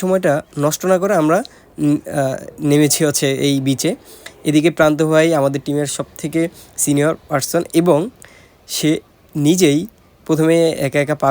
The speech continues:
ভিজিয়ে নিলেন সমুদ্র সৈকতে। আসলে আমার খুব বা-, ইচ্ছা করতেছিল নামার জন্য, নামতে পারতেছিলাম না। সমুদ্র এত সুন্দর, এত সুন্দর এর গর্জন, আমি এর আগে কখনো দেখিনি, এই জন্যই হয়তো আমার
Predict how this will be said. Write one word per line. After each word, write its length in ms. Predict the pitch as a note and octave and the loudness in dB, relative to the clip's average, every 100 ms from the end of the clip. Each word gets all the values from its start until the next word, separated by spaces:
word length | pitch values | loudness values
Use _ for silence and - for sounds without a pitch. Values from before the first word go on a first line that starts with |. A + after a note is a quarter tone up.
| C3+ | 0
ভিজিয়ে 220 | C3 C3+ C3 | 0 -2 -2
নিলেন 200 | C3 D#3+ E3+ | -2 -4 -4
সমুদ্র 260 | C#3 C3 C3 C3+ | -4 -4 -6 -6
সৈকতে। 300 | B2+ B2+ G#3+ - - - - _ - | -6 -4 -6 -8 -20 -20 -20 _ -8
আসলে 160 | D3 D3 | 0 2
আমার 100 | D#3 D#3 | 2 0
খুব 80 | D#3+ | 0
বা-, 140 | D#3 D3 | 0 -2
ইচ্ছা 160 | C#3+ E3 | -2 0
করতেছিল 380 | D#3 C#3+ C#3 C#3 F3+ - _ _ _ _ _ - | -2 -2 -4 -4 -4 -8 _ _ _ _ _ -4
নামার 220 | C3 C3 C3 | 0 0 -2
জন্য, 140 | C3 E3+ B3+ _ _ C#3 | -4 -6 -8 _ _ -2
নামতে 200 | C3+ C3+ C3+ | -2 -2 -4
পারতেছিলাম 420 | - C#3+ C3+ C3 D3 | -6 -6 -6 -4 -6
না। 40 | A#3+ _ _ _ _ _ _ _ - - _ - - | -8 _ _ _ _ _ _ _ -20 -20 _ -14 -6
সমুদ্র 280 | D#3 E3 F#3+ - - D3 | -2 0 -2 -2 -6 -6
এত 140 | - F#3+ F#3 | -2 0 0
সুন্দর, 320 | F3+ F#3 C#3 D3+ A3 - | 0 2 2 -2 -10 -12
এত 140 | E3 E3+ | -8 -6
সুন্দর 320 | D#3+ E3 E3 D#3+ | -4 -2 -2 -2
এর 80 | C#3+ | 0
গর্জন, 320 | C#3 C3+ C3 F#3 - - - - - D#3+ | -2 -2 -6 -8 -16 -20 -20 -20 -12 -2
আমি 140 | D3+ E3 E3 | 0 0 2
এর 80 | D#3 | 2
আগে 120 | D#3 D#3+ | 2 -4
কখনো 200 | D#3+ E3 D3 | -4 -2 -2
দেখিনি, 260 | C3+ D3+ D3+ D3+ | -2 -2 -2 -4
এই 60 | C3 | -2
জন্যই 220 | C#3+ D3+ C#3+ | 0 0 0
হয়তো 160 | C3+ C3+ | -2 -4
আমার 180 | C3+ | -4